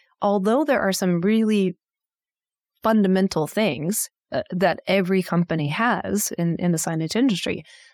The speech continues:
there are also so many things that change on a daily basis. You know, we have to worry about the weather. We have to worry about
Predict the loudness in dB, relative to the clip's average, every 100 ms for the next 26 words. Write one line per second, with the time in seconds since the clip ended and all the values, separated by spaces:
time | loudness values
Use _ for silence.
0 | _ 0 0 0 -2 0 0 0 -4 _
1 | _ _ _ -4 0 2 4 4 4 2
2 | 0 0 -2 0 -2 -4 -2 0 2 0
3 | -2 -2 0 0 0 0 -2 -6 -4 0
4 | 0 0 -4 -14 _ 0 0 0 -2 0
5 | 0 0 0 0 2 2 0 0 0 2
6 | 0 0 0 0 -2 -2 0 2 2 2
7 | 0 -2